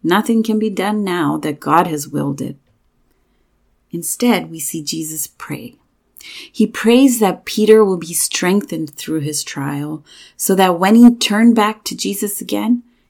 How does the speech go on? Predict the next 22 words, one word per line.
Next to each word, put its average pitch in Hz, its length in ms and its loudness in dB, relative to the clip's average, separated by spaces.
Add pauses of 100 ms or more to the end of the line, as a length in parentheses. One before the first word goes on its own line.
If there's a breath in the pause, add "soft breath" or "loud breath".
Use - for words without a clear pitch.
he - 180 -6
could 165 240 -8
strengthen 170 640 -2
his 147 180 -8
brothers. - 680 -14 (1700)
Jesus 262 520 4
shows 185 440 -2
us - 300 -8
that 170 200 -6
the 185 80 -8
first - 480 0
reason 214 480 2
to 226 140 -8
pray - 480 -10 (320 soft breath)
is 175 120 -4
because 190 300 0
our 185 160 0
faith 214 500 -2
is 175 160 -8
strengthened 175 760 -4
through - 160 -10
prayer. - 480 -18